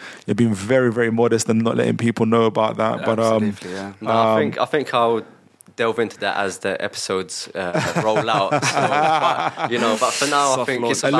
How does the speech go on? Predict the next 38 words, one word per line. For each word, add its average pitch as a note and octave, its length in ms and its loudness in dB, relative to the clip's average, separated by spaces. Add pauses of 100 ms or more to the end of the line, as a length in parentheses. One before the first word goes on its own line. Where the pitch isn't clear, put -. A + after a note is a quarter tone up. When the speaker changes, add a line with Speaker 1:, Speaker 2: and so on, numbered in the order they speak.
(160)
Speaker 1:
little, D#3 40 0
a D3+ 40 2
Speaker 3:
it's D#3 80 2
Speaker 1:
little, F3+ 140 4
Speaker 3:
about E3+ 120 2
you. F3+ 180 2
It's - 100 -4
about C#3 320 2
you C3 60 -2
Speaker 1:
a - 20 -2 (100)
Speaker 3:
today. C#3+ 120 4
Speaker 1:
little, D3 260 2
a - 20 2
little D3 240 4
shout B2+ 360 2
out B2+ 60 -6
for B2 120 2
Zeno A#2 320 4
and G#2 100 0
the A2 80 2
work A#2 200 0
that A#2 80 0
he's G#2+ 120 0
doing G#2+ 180 2
in G#2 80 2
the G#2 80 2
community. G#2+ 380 2 (160)
Speaker 2:
Absolutely. G2+ 280 -6 (580)
Speaker 3:
Thank F#2+ 200 -6
you, F#2 80 -6
guys. F2 400 -4
Um, A2+ 320 0
so C#3 440 2
I'm A#2 100 0
just - 160 -6
conscious - 320 -6
of G2+ 100 -8
time. F2+ 460 -6